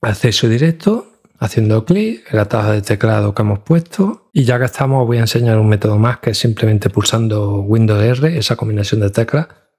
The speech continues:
os va a salir a ejecutar. Si escribís aquí esto, os lleva directamente a, también al, al pulsar intro, a darle a aceptar a lo que es los planes de energía.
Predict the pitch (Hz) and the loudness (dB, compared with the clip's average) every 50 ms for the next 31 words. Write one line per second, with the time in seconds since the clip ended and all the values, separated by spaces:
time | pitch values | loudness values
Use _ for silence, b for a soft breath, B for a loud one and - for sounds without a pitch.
0 | _ _ _ _ - 117 110 113 104 - 127 113 113 110 104 104 101 104 117 113 | _ _ _ _ -2 0 2 2 0 0 -2 -2 -2 0 0 0 0 0 0 -2
1 | - - - - 123 123 113 - 123 110 - 110 107 110 107 - 131 113 - 120 | -4 -6 -4 -4 -2 -2 0 -2 -2 -2 -2 0 0 0 0 0 -2 -2 0 0
2 | 113 110 117 120 - - - 170 - - _ - 123 107 98 - 107 107 110 107 | 0 0 0 -2 -2 -2 -2 -4 -4 -4 _ -2 -2 0 2 2 2 2 2 0
3 | 104 101 101 - - 104 101 101 101 98 98 - 104 98 95 95 95 98 101 104 | 0 0 -2 -2 -2 -2 -2 0 -2 -2 -2 -2 -4 -4 -2 -4 -6 -8 -8 -10
4 | - - 98 98 98 101 98 98 95 95 92 95 101 - _ _ _ _ _ _ | -8 -6 -4 -2 -2 -2 -2 -2 -2 -4 -4 -6 -10 -14 _ _ _ _ _ _
5 | _ _ _ _ _ _ _ _ _ - 113 107 - - 101 - - 110 110 117 | _ _ _ _ _ _ _ _ _ -4 -4 -4 -2 -2 -2 -2 -2 0 0 0
6 | 117 113 - 107 107 107 110 110 107 107 101 - - 107 101 - - 131 147 156 | 0 0 0 0 2 2 2 2 2 0 0 0 0 -2 -2 -2 -2 -2 -2 -2
7 | 160 151 - 104 104 104 104 101 98 98 - 104 104 104 101 95 - - - 104 | -4 -6 -6 -4 -2 0 0 0 0 0 2 2 2 2 0 -2 -2 -2 -2 0
8 | 101 98 95 98 95 92 90 92 110 113 101 98 - | 0 0 0 0 0 0 2 2 2 0 0 -4 -8